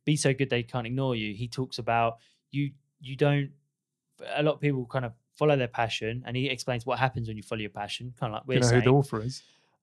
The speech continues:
Speaker 1: Uh, I feel like it's John, I, I don't wanna say 'cause I'm not sure, but,
Speaker 2: <laughs> I'll,
Speaker 1: but
Speaker 2: I'll, I'll
Speaker 1: we
Speaker 2: link
Speaker 1: can
Speaker 2: in the
Speaker 1: link
Speaker 2: show
Speaker 1: it
Speaker 2: notes, yeah.
Speaker 1: afterwards. Um, but he, he basically says,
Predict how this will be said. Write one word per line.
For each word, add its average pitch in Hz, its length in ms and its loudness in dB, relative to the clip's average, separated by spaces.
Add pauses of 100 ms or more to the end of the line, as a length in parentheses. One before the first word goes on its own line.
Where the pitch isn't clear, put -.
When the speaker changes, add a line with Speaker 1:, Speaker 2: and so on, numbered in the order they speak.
(120)
Speaker 1:
Uh, 135 340 2
I 135 140 -4 (120)
feel 151 200 4
like 143 280 2
it's - 200 -12 (180)
John, 127 840 -2 (160)
I, 117 220 -4 (100)
I 127 140 4
don't 131 140 -2
wanna 120 100 -8
say 110 240 -2
'cause - 140 -12
I'm 117 80 -4
not 120 140 -4
sure, 117 400 0 (100)
but, 123 280 0 (140)
Speaker 2:
<laughs> - 160 -20
I'll, 143 220 8
Speaker 1:
but - 20 6
Speaker 2:
I'll, 139 280 8
I'll 135 140 6 (120)
Speaker 1:
we 156 100 10
Speaker 2:
link - 20 4
Speaker 1:
can 165 160 6
Speaker 2:
in - 0 -
the 160 40 6
Speaker 1:
link 151 200 8
Speaker 2:
show - 40 4
Speaker 1:
it - 100 4
Speaker 2:
notes, 127 220 2
yeah. 117 140 0
Speaker 1:
afterwards. 120 300 -4 (360)
Um, 131 540 2 (480)
but 160 240 4 (140)
he, 156 220 4
he 156 180 4
basically 143 260 6
says, 127 320 0